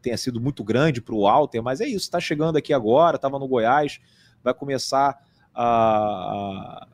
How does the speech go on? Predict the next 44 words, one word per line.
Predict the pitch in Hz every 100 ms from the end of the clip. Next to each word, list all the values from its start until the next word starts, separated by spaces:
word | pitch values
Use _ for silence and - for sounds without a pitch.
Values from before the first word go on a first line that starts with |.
| -
a, |
a, | 104 -
a | 110
entender | 131 - - 156 117 147
melhor | 151 120 135 -
como | 131
é | 131
que | -
funciona | 143 - 123 123 135
esse | 123 -
tipo | 131 127
de | 123
partida, | 139 120 - 139 160 -
e | 147 165
eu | 196
gostei | 190 - 180
muito | 185
do | 190
Barbosa. | 208 165 135 135 107
No | 110 123 143
início | 147 156 156
eu |
tava | 156 151 135 _ _ _ -
gostando | 131 147 139
mais | 139 143
do | 127
Walter | 139 139 127
e |
menos | 120 131 123
do | 123
Barbosa, | 117 104 117 151 151 151 71
agora | 135 135 151
eu |
já | 147
gosto | 139 139 139
mais. | 139 160
Na | 175
verdade, | 170 170 175
eu | 175
ainda | 170 165
não |
tenho | 151 170
opinião | 165 165 151
formada | 156 165 131 123 135 139